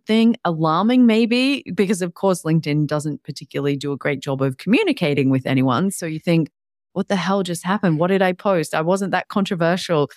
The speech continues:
I know one of our friends, Leanne Calderwood, was worried that she'd posted something that might have offended people. I know it's not that. It's just hibernation on LinkedIn's behalf. So just relax. We're all okay.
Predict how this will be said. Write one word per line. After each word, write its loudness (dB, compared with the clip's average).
I 0
know 4
one 0
of -2
our 0
friends, -2
Leanne 0
Calderwood, 0
was 0
worried 0
that 0
she'd -12
posted -4
something -4
that -2
might 0
have -2
offended 2
people. -2
I -4
know 0
it's -8
not -4
that. -2
It's -10
just -12
hibernation -2
on 0
LinkedIn's 2
behalf. -2
So -8
just -2
relax. 0
We're 2
all 2
okay. -2